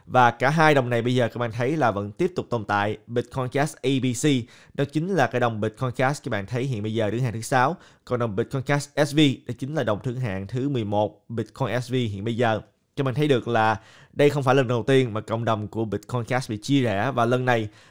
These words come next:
thì lại có thêm một cái sự nổi gì trong cộng đồng Bitcoin Cash nữa. Và có hai trường phái lớn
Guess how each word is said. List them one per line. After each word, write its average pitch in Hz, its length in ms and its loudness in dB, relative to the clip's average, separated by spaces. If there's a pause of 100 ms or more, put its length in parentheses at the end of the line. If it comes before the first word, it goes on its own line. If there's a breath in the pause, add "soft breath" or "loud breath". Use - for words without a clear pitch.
thì 135 160 -2
lại 110 320 2 (280)
có 147 240 4
thêm 143 320 4
một 110 100 -2
cái 127 100 -2
sự 110 420 -2
nổi 110 260 0
gì 120 180 0
trong 123 180 -4
cộng 107 160 -4
đồng 110 220 -4
Bitcoin 107 280 -6
Cash 143 260 -4
nữa. 117 280 -2 (300 loud breath)
Và 120 300 6
có 151 240 6
hai 160 240 6
trường 127 220 -4
phái 139 220 6
lớn 156 280 6